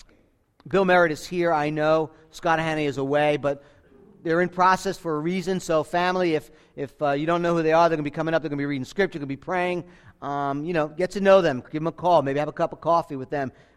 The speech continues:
uh, and their families, and get to know them a little better as they are in the process of becoming possibly one of the pastor elders. Of course, that vote will remain in the congregation hands come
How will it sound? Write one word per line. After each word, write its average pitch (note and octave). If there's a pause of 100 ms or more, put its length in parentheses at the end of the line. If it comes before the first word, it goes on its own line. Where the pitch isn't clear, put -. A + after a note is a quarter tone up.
uh, C#3
and C#3
their C#3
families, C#3+
and C3
get C#3+
to D3
know D3+
them D3
a C3+
little C3+
better B2+ (260)
as B2+
they C3
are B2
in C#3+
the B2+
process D3
of B2
becoming C3 (500)
possibly D3
one C#3+
of C#3
the C3
pastor C3+
elders. A#2+
Of A2
course, C3
that A#2+
vote B2
will B2
remain B2+ (280)
in B2+
the A#2+
congregation A#2+
hands A#2+
come A#2